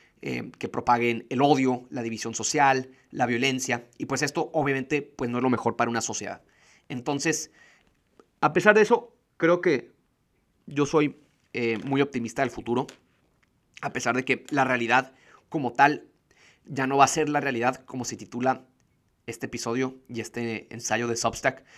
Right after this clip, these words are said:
porque, pues, agréguenle esto el hecho de que luego van a entrar factores como la realidad virtual. Ahorita, pues, estamos apenas en las etapas primarias de lo que es este fenómeno de la realidad virtual, pero eventualmente imagínense un escenario donde tú te pongas tus lentes, te conectas a tu universo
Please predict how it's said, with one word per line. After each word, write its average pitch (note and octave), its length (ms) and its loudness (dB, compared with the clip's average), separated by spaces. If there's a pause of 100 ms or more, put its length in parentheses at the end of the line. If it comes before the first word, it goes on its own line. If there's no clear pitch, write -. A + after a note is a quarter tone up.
(300)
porque, C3 720 0 (400)
pues, D3+ 160 0
agréguenle F3 480 2
esto F3+ 380 -6
el C#3+ 160 -2
hecho D3+ 420 -4
de C3 160 -8
que C3 100 -6
luego B2 220 -2
van C3 100 -2
a C3+ 40 -6
entrar C3 240 -6
factores B2 480 -6
como G#2+ 460 -8 (140)
la A2+ 260 -2
realidad A2 380 -4
virtual. A2 500 -4 (600)
Ahorita, D3+ 320 0
pues, D3 120 -6
estamos D3 360 -2
apenas C#3+ 360 -4
en C#3 80 -6
las B2 140 -6
etapas A#2+ 400 -2
primarias A#2+ 500 -2
de C3 80 -6
lo A#2 180 -4
que A2+ 140 -6
es A2+ 100 -8
este A#2+ 200 -8
fenómeno A#2 480 -6
de A#2+ 60 -4
la A2 100 -6
realidad A2 360 -8
virtual, A#2 480 -4 (420)
pero D#3+ 160 6
eventualmente F3 800 2
imagínense D#3 540 -6
un D3 100 -8
escenario C#3 400 -6
donde C3 240 -6
tú A#2+ 120 -12
te A#2+ 100 -12
pongas C#3 280 -6
tus A#2 160 -10
lentes, A#2+ 320 -8
te A#2+ 140 -10
conectas B2 380 -8
a A#2+ 60 -10
tu A2+ 100 -14
universo A2+ 420 -8